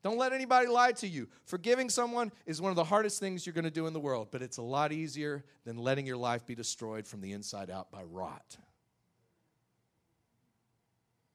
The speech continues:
We forgive other people because we're living as citizens of a different kingdom. We have compassion because Jesus showed us compassion.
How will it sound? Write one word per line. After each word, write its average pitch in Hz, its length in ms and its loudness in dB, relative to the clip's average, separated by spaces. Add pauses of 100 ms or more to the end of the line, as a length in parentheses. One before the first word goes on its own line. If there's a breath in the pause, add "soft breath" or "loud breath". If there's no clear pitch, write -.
(340)
We 123 120 -8
forgive 127 460 -4
other 107 200 -10
people 95 480 -14
because 107 260 -12
we're 143 140 -4
living 131 420 -2
as 101 80 -8
citizens 117 460 -6
of 98 80 -12
a - 20 -12
different 98 300 -16
kingdom. 107 340 -14 (1800)
We 120 80 -6
have 117 160 -2
compassion 135 580 -6
because 101 240 -12
Jesus 139 300 -6
showed 120 260 -6
us 160 160 -4
compassion. 101 600 -12